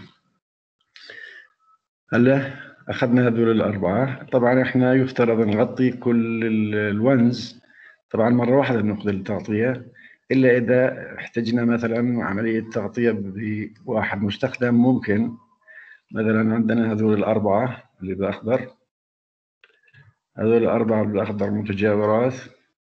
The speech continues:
ممكن نختصرهم. آه، نختصر، والأربعة راح يطيروا إيش؟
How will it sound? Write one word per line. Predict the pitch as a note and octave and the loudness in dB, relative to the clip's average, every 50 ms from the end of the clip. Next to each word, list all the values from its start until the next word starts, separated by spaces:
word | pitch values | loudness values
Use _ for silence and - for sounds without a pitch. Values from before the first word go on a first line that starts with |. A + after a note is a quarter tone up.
| _ _ _ _ - | _ _ _ _ -4
ممكن | A#2+ A#2+ A2+ - - A2+ A2 G#2 | -2 -2 0 0 0 0 0 0
نختصرهم. | G2+ - - G#2 G2 - A#2 A2+ A#2+ A#2+ B2+ C3 B2 - - - - - - - - - - - _ _ _ _ _ _ _ - | 0 -2 -6 -8 -6 -4 -2 -2 0 0 0 0 -2 -4 -8 -14 -20 -20 -20 -20 -20 -20 -20 -20 _ _ _ _ _ _ _ -6
آه، | A2+ G#2+ G2+ G2 F#2+ | -2 0 0 0 0
نختصر، | G2 G2+ G2+ - B2 A#2 - - B2+ B2+ A2 - - - | 0 -2 -4 -4 -6 -6 -2 -2 -2 -2 -2 -4 -8 -8
والأربعة | F2 G#2+ G#2+ G#2 G#2 G2+ F#2 F2+ - - - E2 F#2 F2 E2+ F2 - - - A2+ B2 B2 A2 A#2+ A2 G#2+ | -6 -4 -4 -2 -2 -4 -4 -6 -8 -10 -10 -10 -8 -8 -8 -8 -8 -6 -4 -4 -2 0 0 0 0 0
راح | A2 G2+ G#2 G2 G#2+ G#2+ G2+ F#2+ F#2+ F#2+ F#2+ F#2+ - - - - - - - _ _ _ - | 0 -2 -2 -2 -2 -2 -2 -2 -4 -4 -6 -8 -12 -18 -20 -20 -20 -20 -20 _ _ _ 0
يطيروا | A2 A#2+ A#2+ A#2 A#2 G#2+ G#2+ | 0 2 2 2 2 0 0
إيش؟ | A2 A2 G#2+ G#2+ - - - - - | 2 0 0 0 -2 -6 -10 -14 -20